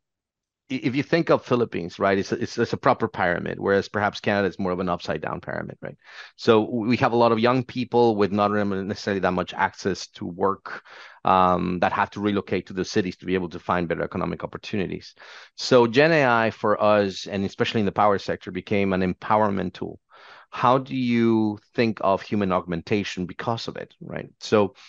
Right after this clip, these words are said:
one of the things we lack in our power plants, for example, is proper knowledge, right? Proper engineering knowledge on site, on time for the events. So generative A I in that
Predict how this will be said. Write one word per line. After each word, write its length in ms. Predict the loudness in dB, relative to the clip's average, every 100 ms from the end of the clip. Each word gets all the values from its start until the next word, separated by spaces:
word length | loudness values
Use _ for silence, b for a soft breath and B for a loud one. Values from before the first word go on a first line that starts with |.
| B B B 2
one 140 | 4
of 80 | 4
the 60 |
things 220 | 2 2 4
we 80 |
lack 300 | 4 2 2
in 80 | 0
our 120 | 0
power 280 | 0 0 0
plants, 240 | -2 -6 -8
for 100 | -10
example, 540 | -8 -8 -6 -4 -4
is 600 | -2 0 0 -2 -8 -18 -20 -6
proper 380 | 2 2 2 2
knowledge, 580 | 2 0 -2 -12 -16 _ _ _ _ _ _ -4
right? 180 | -4 -4 -2
Proper 340 | -2 2 2
engineering 480 | 2 0 -2 -2 -2
knowledge 340 | -2 -2 -4
on 200 | -4 -4
site, 280 | 0 0 0 -2
on 220 | -2 -2
time 400 | -4 -4 -4 -10 _ b b
for 160 | -6 -2
the 100 | 0
events. 460 | -2 -4 -10 -20 _ B B
So 400 | 0 4 6 4 0
generative 500 | 0 4 4 2 2
A 120 | 2
I 420 | 4 4 2 -2 -4
in 160 | -2 2
that 240 | 2